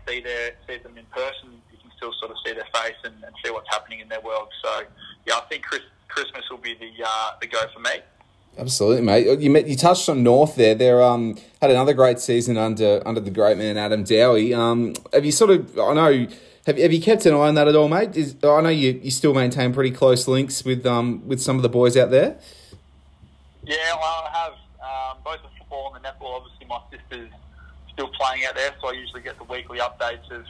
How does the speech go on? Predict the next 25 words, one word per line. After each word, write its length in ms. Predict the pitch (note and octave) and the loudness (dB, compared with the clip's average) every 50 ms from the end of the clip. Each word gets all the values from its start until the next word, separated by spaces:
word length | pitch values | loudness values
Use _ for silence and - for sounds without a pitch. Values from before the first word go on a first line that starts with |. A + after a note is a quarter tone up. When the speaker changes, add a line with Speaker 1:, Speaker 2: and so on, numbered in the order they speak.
| - - | -18 -16
Speaker 1:
of 120 | - A2+ - | -16 -12 -8
how 140 | A#2+ A#2 A#2 - - | -6 -6 -4 -4 -6
she's 180 | B2+ B2+ B2 A#2 | -8 -8 -10 -10
gone 300 | - B2 A#2+ A#2+ A#2+ A#2+ | -8 -6 -6 -4 -6 -6
and 100 | A#2 A#2 | -8 -12
the 40 | A#2 | -16
football 320 | - - - - C3 B2+ | -16 -8 -2 -2 -2 0
Speaker 2:
<laughs> 120 | - C3+ A#2+ | 0 -2 -4
Speaker 1:
boys 140 | A#2 A#2+ - | -4 -6 -8
and 80 | - A#2+ | -10 -10
that 100 | A#2+ A#2 | -10 -8
as 80 | - | -6
well. 180 | C3 C3 C3+ C3 | -4 -4 -4 -4
But, 160 | - C3 - - - - - - - _ _ _ - | -6 -8 -10 -10 -20 -20 -20 -20 -20 _ _ _ -4
no, 140 | B2 A#2+ A#2+ | -4 -2 -2
they've 220 | C#3+ D3+ D3 - | -4 -6 -6 -6
been, 280 | - C3+ B2+ A#2+ A#2 A#2+ | -6 -6 -6 -6 -6 -8
um, 240 | A2+ A2+ A2+ A2 - - - - - | -8 -6 -8 -10 -12 -18 -18 -12 -8
been, 220 | D3 C#3+ C3 B2+ - _ _ _ - | -8 -8 -8 -10 -16 _ _ _ -8
been 180 | D#3 D3+ C#3+ | -8 -8 -8
very 240 | A#2+ D3 D#3+ E3+ E3 | -6 -6 -4 -4 -6
consistent 540 | - - C3 - - - C#3+ - - D3 B2+ | -8 -10 -20 -20 -18 -18 -18 -18 -16 -16 -14
again, 240 | - - C3 C#3+ C#3+ | -8 -6 -6 -6 -6
and 100 | C#3 | -8
it 60 | - | -16